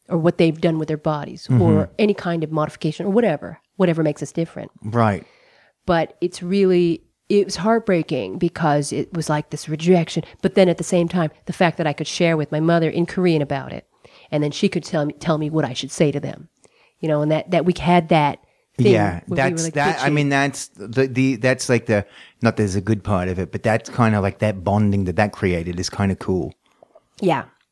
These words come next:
Speaker 2: But
Speaker 1: It's
Speaker 2: I, I'm,
Speaker 1: so
Speaker 2: I'm very much of, like, I don't judge people.
Speaker 1: Yeah.
Speaker 2: I judge by the mind and not by the colors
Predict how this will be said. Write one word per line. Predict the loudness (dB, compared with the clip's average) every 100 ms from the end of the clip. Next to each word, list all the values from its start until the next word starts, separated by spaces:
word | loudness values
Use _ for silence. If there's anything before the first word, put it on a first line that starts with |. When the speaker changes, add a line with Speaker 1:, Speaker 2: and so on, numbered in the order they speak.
| _
Speaker 2:
But | -2 0 -2 -6
Speaker 1:
It's | -2
Speaker 2:
I, | -2
I'm, | 0
Speaker 1:
so | 0 0 0
Speaker 2:
I'm | -2 -2
very | 0 0
much | -2 -4
of, | -6
like, | -8 -4
I | -2
don't | 0 -2
judge | -2 -4 -4
people. | -8 -4 -4 -4 -8
Speaker 1:
Yeah. | -12 -12 -16 _ -8
Speaker 2:
I | -4
judge | 2 0 2
by | 0
the | 0
mind | 0 2 0 -2
and | 0
not | -2 -2
by | -4
the | -4
colors | -2 0 2 0 0